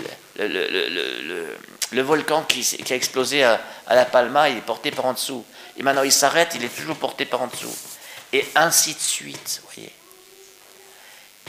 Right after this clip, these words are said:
Et, et de planète en planète, et de, et de, et de constellation en constellation, eh bien,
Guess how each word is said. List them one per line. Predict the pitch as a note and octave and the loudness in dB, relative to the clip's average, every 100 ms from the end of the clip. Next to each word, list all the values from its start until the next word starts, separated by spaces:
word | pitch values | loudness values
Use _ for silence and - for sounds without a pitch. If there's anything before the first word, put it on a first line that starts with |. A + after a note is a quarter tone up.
| - - - - - | -18 -18 -20 -12 -8
Et, | C3+ - D3 | -8 -4 -2
et | |
de | C3+ | 0
planète | D3 C#3 C#3 E3 E3 | 0 0 2 2 4
en | C#3+ | 0
planète, | C3 C#3 D3 D#3 D#3 | 0 0 4 2 2
et | C3 | -4
de, | A2+ A#2 A2 - - - - | -4 -6 -6 -14 -16 -8 -6
et | |
de, | A#2+ A#2+ | -4 -4
et | B2 | -2
de | C3 | -4
constellation | C3+ B2+ C3+ B2+ - C#3+ | -4 -2 2 2 2 0
en | |
constellation, | C3+ A#2+ - G#2+ A2 - A#2 G#2+ - - - - - | -2 -4 -4 -4 -4 -6 -6 -8 -14 -20 -20 -20 -14
eh | G#2+ | -4
bien, | B2 | 0